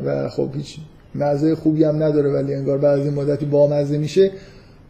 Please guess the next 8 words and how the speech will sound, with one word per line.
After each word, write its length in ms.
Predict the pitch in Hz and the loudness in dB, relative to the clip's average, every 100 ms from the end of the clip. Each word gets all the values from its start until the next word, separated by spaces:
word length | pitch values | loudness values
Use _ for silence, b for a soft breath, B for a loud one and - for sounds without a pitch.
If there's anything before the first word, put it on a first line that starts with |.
| - | -4
عامل 460 | - 185 190 214 233 | 4 6 8 8 6
مستقیم 640 | 220 202 - 202 185 220 233 | 6 4 2 2 2 4 4
عقا-، 580 | 214 - 165 165 160 - 170 170 - | 4 0 2 4 4 2 -8 -14 -8
تثبیت 500 | 175 165 - 208 202 | -2 -2 -2 -2 2
عقاید 380 | 175 156 160 160 | 4 6 6 4
شرک‌آمیز، 580 | 156 135 127 135 67 - - - - - - - - - 143 | 2 0 0 -6 -6 -12 -20 -20 -20 -20 -20 -20 -20 -12 -6
یعنی 180 | 151 143 | -6 -6
توحید 540 | - 170 170 156 190 | 4 8 8 8 2